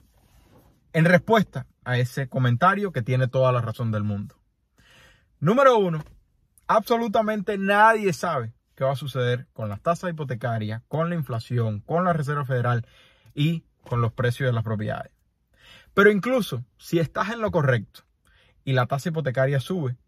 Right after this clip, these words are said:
el precio se desploma, tú compras y después haces una refinanciación, felicidades. Pero ¿y si eso lo haces y ya tienes más propiedades que compraste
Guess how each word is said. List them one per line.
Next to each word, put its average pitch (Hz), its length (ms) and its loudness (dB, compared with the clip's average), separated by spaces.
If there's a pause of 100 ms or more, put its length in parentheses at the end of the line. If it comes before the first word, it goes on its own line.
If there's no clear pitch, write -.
(160)
el 110 180 0
precio 156 400 0
se 165 120 -4
desploma, 139 580 0 (260)
tú 156 160 -2
compras 165 420 2
y 123 60 2
después 120 340 -2
haces 156 220 -4
una 147 180 -2
refinanciación, 131 800 -2 (800)
felicidades. 123 680 0 (1400)
Pero 156 240 4
¿y 143 60 2
si - 400 -4
eso 226 380 0
lo 196 180 0
haces 185 300 0
y 139 100 2
ya 156 160 0
tienes 165 340 -2
más 170 240 0
propiedades 156 520 -2
que 135 120 -10
compraste 131 640 -2